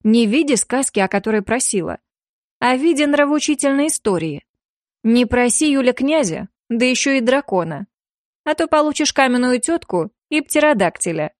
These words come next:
Двух». Так, стоп. Какие птеродактили?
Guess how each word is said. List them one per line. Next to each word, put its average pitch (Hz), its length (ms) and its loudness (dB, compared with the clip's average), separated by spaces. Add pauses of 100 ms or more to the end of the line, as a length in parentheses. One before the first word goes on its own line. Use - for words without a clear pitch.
(520)
Двух». 196 520 0 (1200)
Так, - 220 -2
стоп. - 360 -4 (580)
Какие 214 340 0
птеродактили? 233 800 -2